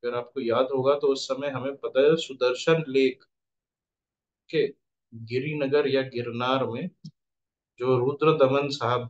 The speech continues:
थे, one of the Saka kings, तो उनके, उनसे हमें पता चलता है कि ये जो सुदर्शन लेक है कितना ancient है और multiple times over the centuries उसको बना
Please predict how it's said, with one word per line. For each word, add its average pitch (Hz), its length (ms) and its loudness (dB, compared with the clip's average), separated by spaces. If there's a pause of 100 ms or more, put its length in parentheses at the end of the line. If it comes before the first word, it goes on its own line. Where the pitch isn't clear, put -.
(100)
थे, 147 320 -2 (380)
one 110 140 -12
of 117 120 -8
the 120 100 -14
Saka 123 400 -2 (140)
kings, 180 260 2 (800)
तो 127 140 -2
उनके, 143 680 2
उनसे 135 360 -2
हमें 156 300 0
पता 135 320 2
चलता 117 580 -2
है 147 140 0
कि 156 240 -18 (160)
ये 131 220 -4
जो 139 100 -4
सुदर्शन 127 640 2
लेक 123 300 0
है 156 240 6
कितना 135 340 -6
ancient 131 760 -4
है 127 220 0 (480)
और 131 440 6
multiple 165 680 2
times 139 580 0
over 135 260 0
the 135 220 0
centuries 135 640 -4
उसको 139 360 -2
बना 120 380 0